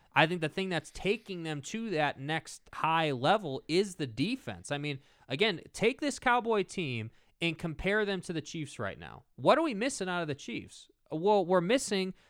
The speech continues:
the fact that they're not playing good defense, and they're not, they're, that offense is just not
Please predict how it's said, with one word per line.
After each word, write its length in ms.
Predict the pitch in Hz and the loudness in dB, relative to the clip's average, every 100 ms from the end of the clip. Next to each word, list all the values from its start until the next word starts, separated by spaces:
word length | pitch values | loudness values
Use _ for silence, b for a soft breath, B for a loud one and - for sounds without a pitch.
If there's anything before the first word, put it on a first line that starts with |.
| b | b
the 80 | 175 | -2
fact 320 | - 190 180 | 2 0 2
that 120 | 185 | 0
they're 100 | 185 | 0
not 260 | 170 208 247 | 2 0 0
playing 340 | 220 254 202 | -2 -2 -2
good 180 | 170 156 | -2 -2
defense, 520 | 180 254 135 127 127 - | -2 -4 -2 -4 -4 -4
and 160 | 156 165 | -2 0
they're 100 | 165 | 0
not, 300 | 180 208 - | 2 0 2
they're, 220 | 156 165 | 2 2
that 220 | 151 170 | 4 6
offense 460 | 170 220 - 175 160 | 6 4 2 -2 -2
is 80 | 143 | -6
just 180 | 180 180 | -6 -2
not 260 | 190 175 | -2 -2